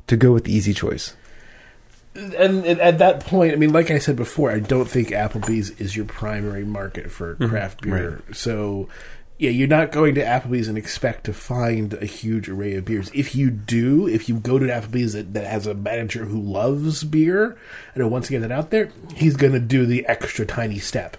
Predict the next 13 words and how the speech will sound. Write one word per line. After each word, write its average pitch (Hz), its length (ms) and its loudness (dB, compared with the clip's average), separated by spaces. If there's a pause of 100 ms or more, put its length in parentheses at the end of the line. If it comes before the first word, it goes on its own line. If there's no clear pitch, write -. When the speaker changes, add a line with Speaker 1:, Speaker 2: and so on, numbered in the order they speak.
(200)
Speaker 1:
Right. 92 180 -4 (300)
And 165 140 6
I'm 180 100 6
using 123 220 10
Applebee's 107 500 6
as 92 240 0
generic 101 400 2
shorthand 95 380 2
for 101 300 2 (360)
all 104 320 6
the 101 120 2
franchise 92 560 2
chain - 260 0